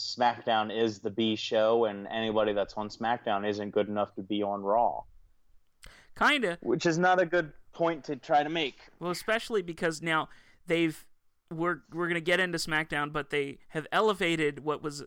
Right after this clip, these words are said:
Speaker 2: essentially a jobber on Smack-, uh, Raw on SmackDown to, uh, a pretty high position. On Raw, a SmackDown jobber is still very much a jobber, although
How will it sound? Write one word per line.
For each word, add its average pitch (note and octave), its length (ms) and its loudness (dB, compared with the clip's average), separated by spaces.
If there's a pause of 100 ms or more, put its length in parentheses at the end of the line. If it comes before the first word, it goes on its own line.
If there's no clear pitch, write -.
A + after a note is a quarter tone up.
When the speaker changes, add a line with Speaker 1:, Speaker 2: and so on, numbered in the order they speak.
(120)
Speaker 2:
essentially F#3 600 -4
a C3+ 80 -2
jobber D#3 480 2
on D#3 180 -6
Smack-, F#3 380 -4
uh, D3+ 260 -2
Raw F#3+ 360 4 (720)
on D#3 180 -2
SmackDown E3+ 640 0
to, D3+ 380 -2
uh, C3+ 200 -2
a D3 100 -2
pretty C4+ 220 -2
high G#3+ 240 0
position. E3 520 -4 (540)
On E3 320 0 (920)
Raw, A3 600 4 (280)
a D#3+ 300 0 (100)
SmackDown A3+ 540 0
jobber D#3+ 420 2
is D#3+ 180 -4
still F3 240 -2
very D#3 240 2
much A3+ 240 -2
a E3 60 -6
jobber, C#3+ 480 2 (380)
although D#3 640 4